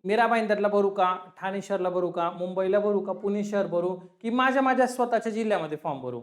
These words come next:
अशा विद्यार्थ्यांना प्रश्न पडतोय, कन्फ्यूज होत आहे आणि कन्फ्युजनमध्ये डिसिजन चुकू शकतो. तर अशा विद्यार्थ्यांसाठी सगळ्यात पहिला मुद्दा, मी तुम्हाला काही तीन टप-, टाइप सांगतो फॉर्म भरायचे, त्यानुसार तुम्हाला योग्य वाटत असेल त्यानुसार तुम्ही फॉर्म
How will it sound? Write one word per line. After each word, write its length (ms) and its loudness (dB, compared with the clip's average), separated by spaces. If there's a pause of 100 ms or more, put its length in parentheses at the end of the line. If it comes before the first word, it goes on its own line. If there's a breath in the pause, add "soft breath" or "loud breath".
(400)
अशा 220 -2
विद्यार्थ्यांना 680 -2
प्रश्न 580 -6
पडतोय, 380 -6
कन्फ्यूज 520 -4
होत 180 0
आहे 120 0
आणि 640 -20
कन्फ्युजनमध्ये 800 0
डिसिजन 480 -8
चुकू 240 -12
शकतो. 640 -12
तर 40 -6
अशा 300 -2
विद्यार्थ्यांसाठी 1040 -2 (340)
सगळ्यात 220 2
पहिला 340 2
मुद्दा, 360 -2 (200)
मी 60 -10
तुम्हाला 360 -2
काही 460 -4
तीन 200 -2
टप-, 520 2
टाइप 180 2
सांगतो 360 -4
फॉर्म 260 -4
भरायचे, 680 -4 (120)
त्यानुसार 380 -2
तुम्हाला 320 -2
योग्य 300 -2
वाटत 280 0
असेल 260 -6
त्यानुसार 340 -4
तुम्ही 280 -8
फॉर्म 180 -2